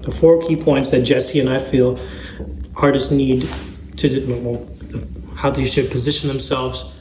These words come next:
for winning in twenty twenty-one. So point number one, musicians who are going to win are gonna be true entrepreneurs.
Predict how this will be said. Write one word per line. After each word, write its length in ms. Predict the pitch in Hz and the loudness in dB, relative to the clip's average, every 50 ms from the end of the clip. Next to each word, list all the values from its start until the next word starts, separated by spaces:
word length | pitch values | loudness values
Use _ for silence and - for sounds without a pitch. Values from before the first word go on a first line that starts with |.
| - - | -20 -6
for 120 | - 147 | -4 0
winning 260 | 127 139 170 175 160 139 | 0 2 2 2 0 -2
in 80 | 123 | -2
twenty 260 | 117 - 127 117 113 | -4 -4 -4 -6 -6
twenty-one. 400 | 107 - - 120 117 113 110 110 - - - - - - - - - - - - - - | -6 -4 -4 -6 -4 -6 -8 -10 -12 -14 -18 -18 -16 -16 -16 -14 -16 -14 -14 -14 -14 -6
So 120 | - - - | -4 -2 2
point 220 | - - 196 196 | 4 4 4 4
number 160 | 196 180 175 | 4 4 2
one, 240 | 170 147 123 123 - - - - - - - - - - - - - - - - - - - - - - - - - - | 2 2 0 -4 -8 -12 -16 -20 -20 -20 -20 -20 -20 -20 -20 -20 -20 -20 -20 -20 -20 -20 -18 -18 -18 -16 -18 -6 2 2
musicians 840 | 147 139 135 156 175 - - 196 196 202 202 202 202 - - - | 4 4 4 2 0 2 2 4 6 6 6 6 4 0 -4 0
who 80 | - 165 | 2 2
are 80 | 147 | 4
going 240 | 139 143 139 143 139 | 4 2 2 2 2
to 100 | 139 143 | 2 2
win 240 | 135 135 131 131 131 | 2 4 4 4 2
are 100 | 127 123 | 2 2
gonna 200 | 120 127 127 123 | 2 2 2 2
be 280 | 123 123 120 120 - - | 2 0 0 -2 -4 -8
true 260 | - - - 147 135 | -8 0 2 4 4
entrepreneurs. 840 | 131 120 113 107 120 107 - 123 113 113 110 113 - - - - | 4 2 0 -2 -4 -6 -6 -4 -4 -4 -2 -4 -4 -6 -8 -14